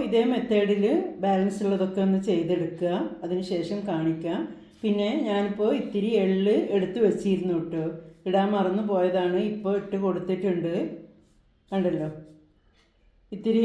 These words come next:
എള്ള്, കറുത്ത എള്ളോ വെളുത്ത എള്ളോ കയ്യിലുണ്ടെങ്കിൽ, താല്പര്യം ഉണ്ടെങ്കിൽ ഇതിലൊന്ന്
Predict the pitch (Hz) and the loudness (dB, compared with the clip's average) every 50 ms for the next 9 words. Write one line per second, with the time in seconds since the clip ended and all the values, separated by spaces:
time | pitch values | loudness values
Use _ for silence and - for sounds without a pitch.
0 | 214 196 190 190 185 196 208 214 - 247 202 - 165 165 - 214 214 196 185 190 | 4 4 4 4 2 2 2 0 2 0 0 0 0 -2 -2 0 2 2 2 2
1 | 196 226 277 226 185 180 175 180 180 - 202 196 185 180 180 190 190 185 196 196 | 2 2 2 2 2 2 0 0 -2 0 0 0 2 2 2 2 0 0 0 0
2 | 180 180 185 185 202 196 190 185 180 175 196 254 - - 202 175 170 165 165 190 | 0 0 0 0 0 0 0 0 -2 -2 -4 -4 -4 -2 -2 -2 -2 -2 -2 -2
3 | 180 185 202 185 175 175 175 170 165 202 285 - - - - - - - _ _ | 0 0 0 -2 -2 -2 -2 -2 -2 -2 -2 -4 -6 -8 -14 -18 -20 -20 _ _
4 | _ _ _ _ _ _ _ _ - - 180 196 190 185 202 196 196 190 190 | _ _ _ _ _ _ _ _ -10 -4 -2 0 2 2 2 2 4 2 2